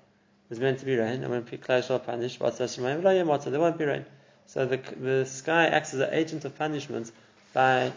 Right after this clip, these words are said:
withholding the rain, which is a normal process, and he made it, the world suffers. There's gonna be droughts, there's gonna be famine. Right? There's sometimes when HaKadosh Baruch Hu wants to use the Shemaim to be Megale,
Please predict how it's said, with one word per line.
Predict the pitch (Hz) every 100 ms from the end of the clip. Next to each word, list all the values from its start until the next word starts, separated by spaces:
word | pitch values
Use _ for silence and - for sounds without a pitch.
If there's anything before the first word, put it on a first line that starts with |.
| -
withholding | 131 127 160 165 151 139
the | 135
rain, | 151 139
which | 123
is | 131
a | 123
normal | 135 147 135
process, | 127 113 135 139 - - _ -
and | 143
he |
made | 165 185
it, | 147
the | 135
world | 147 147
suffers. | 127 113 - - _
There's | 127 113
gonna | 123
be | 117
droughts, | 117 107 - -
there's | 113
gonna | 117 110
be |
famine. | 110 110 110 - _ _ - _ -
Right? | 131 131 - -
There's | 127
sometimes | 175 190 175 160 139 135 - - -
when | 127
HaKadosh | 131 135 -
Baruch | 170 175
Hu | 147
wants | 147 160 -
to |
use | 139 156 139
the | 135
Shemaim | - 135 143 143 180 - - _ _ -
to | 143
be | 143
Megale, | 139 120 139 151 123